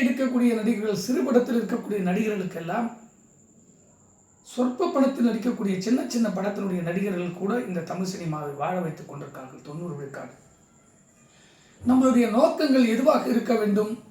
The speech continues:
தமிழ் திரைப்பட தயாரிப்பாளர் சங்கத்தினுடைய நோக்கம் எதுவாக இருக்க வேண்டும் என்று பல ஆண்டுகளாக முயற்சி செய்கிற போது நாம் அனைவருமே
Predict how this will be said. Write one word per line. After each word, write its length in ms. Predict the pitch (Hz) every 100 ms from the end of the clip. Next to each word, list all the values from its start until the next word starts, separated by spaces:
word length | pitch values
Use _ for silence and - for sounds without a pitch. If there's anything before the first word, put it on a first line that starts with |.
| -
தமிழ் 320 | 226 294 -
திரைப்பட 400 | 240 240 247 214
தயாரிப்பாளர் 720 | 202 208 262 254 - 220 180
சங்கத்தினுடைய 480 | 202 202 185 185 175
நோக்கம் 340 | 190 240 220
எதுவாக 380 | 185 214 247 202
இருக்க 240 | 190 185
வேண்டும் 260 | 202 180 175
என்று 220 | 165 160 156 143 - _ _ _ _ -
பல 280 | 190 254 330
ஆண்டுகளாக 500 | 302 247 233 220 196
முயற்சி 380 | 185 208 - 196
செய்கிற 300 | 185 180 160
போது 280 | 156 160 220 247 - - - - - -
நாம் 300 | - 185 185
அனைவருமே 640 | 170 233 269 254 240 233